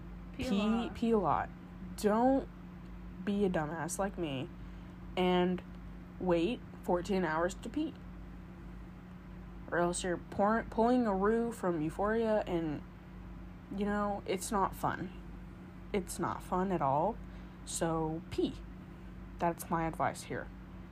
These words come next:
Speaker 2: Pee like your life depends on it, because it does. Am I right?
Speaker 1: Yes.
Speaker 2: Blanket?
Speaker 1: Yes, that's a good moral of the story.
Speaker 2: Yeah.
Speaker 1: I still can't find the text.
Speaker 2: Oh my God. Anyways, we'll find a new topic.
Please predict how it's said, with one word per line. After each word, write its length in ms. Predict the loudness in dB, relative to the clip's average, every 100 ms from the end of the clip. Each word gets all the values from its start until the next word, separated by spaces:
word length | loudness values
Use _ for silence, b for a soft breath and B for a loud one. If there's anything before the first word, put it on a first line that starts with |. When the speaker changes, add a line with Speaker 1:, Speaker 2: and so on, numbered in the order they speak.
| -14 -12 -12 -14 -14 -14 -12 -6
Speaker 2:
Pee 380 | 0 2 4
like 260 | 6 4 4 -2
your 160 | 0 4
life 260 | 4 4 -2
depends 380 | -6 0 0 2
on 140 | 0
it, 220 | -2 -4
because 380 | -6 -4 -4 -2
it 140 | -4 -2
does. 440 | -2 -2 -4 -8 -8 -2
Am 100 | 0
I 40 |
right? 300 | 4 6 4 0 -14 -16 -16 -14 -12 -12 -8
Speaker 1:
Yes. 140 | -6 2
Speaker 2:
Blanket? 400 | 2 4 0 -2 -8 -16 -14 -14 -6 -2
Speaker 1:
Yes, 320 | -2 -2 -10 -8
that's 240 | -8 -8
a 40 | -8
good 240 | -6 -4
moral 280 | -4 -2 -4
of 100 | -6
the 160 | -10 -10
story. 240 | -10 -10 -4 6
Speaker 2:
Yeah. 200 | 6 6 -6 -12
Speaker 1:
I 40 | -12
still 160 | -8 -8
can't 200 | -8 -8
find 120 | -10 -10
the 40 |
text. 600 | -10 -10 -10 -12 -12 -6
Speaker 2:
Oh 60 | -4
my 160 | -2
God. 320 | -2 -2 -4 -6 -14 -12 B B B -12 -14 -6 2
Anyways, 800 | 4 4 4 4 2 0 -4 -6 B B 0
we'll 100 | 4
find 260 | 6 6
a 60 | 6
new 180 | 6 6
topic. 760 | 8 6 6 4 4 4